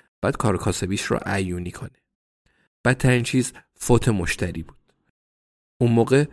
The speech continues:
حقوق سرپرست بود و اتاقهایی که تا پیدا شدن مشتری جدید درآمدی نداشتن. و بدتر از همه اینکه مجبور بود با خانواده ها هم سر کله بزنه. حالا هر چقدر مشتری ثروتمندتر باشه،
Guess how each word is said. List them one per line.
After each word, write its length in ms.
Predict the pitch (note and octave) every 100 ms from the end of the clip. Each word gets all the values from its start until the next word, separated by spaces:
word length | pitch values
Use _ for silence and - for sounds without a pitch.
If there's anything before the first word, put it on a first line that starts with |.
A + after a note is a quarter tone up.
| _ _
حقوق 320 | - A#2+ B2 C3
سرپرست 680 | - G#2 G2 A#2 C#3+ -
بود 180 | - C3
و 260 | C3+ C3+ - -
اتاقهایی 440 | A2+ G2 - A2+
که 120 | A#2
تا 140 | G#2+ B2
پیدا 280 | G#2 F2+ F2+
شدن 360 | - F#2 G2+
مشتری 500 | A2 F#2 - F#2+ G2
جدید 380 | G2 G2 F#2+ G#2
درآمدی 500 | F#2+ F2+ E2+ F#2 G2+
نداشتن. 560 | G2 F2+ - - - - _ _ _ _ _ _ -
و 80 | G#2+
بدتر 340 | G2 F#2 A2+
از 160 | A#2 G#2
همه 340 | A2 F#2 A2 A#2+ - _
اینکه 260 | - A#2 A2+
مجبور 480 | G#2 F#2 - A2+
بود 260 | A#2+ A2+ - _ _
با 60 | G2+
خانواده 560 | - A2 G2+ F#2 F#2 F#2+
ها 260 | - A2
هم 120 | A2
سر 260 | G#2 G#2+ F2+
کله 360 | - F2+ F2+ F#2
بزنه. 420 | F#2 - C#3+ _ _ _ _ _ _ - - _ _ _ -
حالا 200 | C3+ D3 - - -
هر 120 | D#3
چقدر 340 | - A#2+ A2
مشتری 340 | A2 - A2 A2+
ثروتمندتر 880 | - G#2+ G#2 G2+ G#2 G2 - G#2
باشه، 380 | G2+ G#2+ - D3+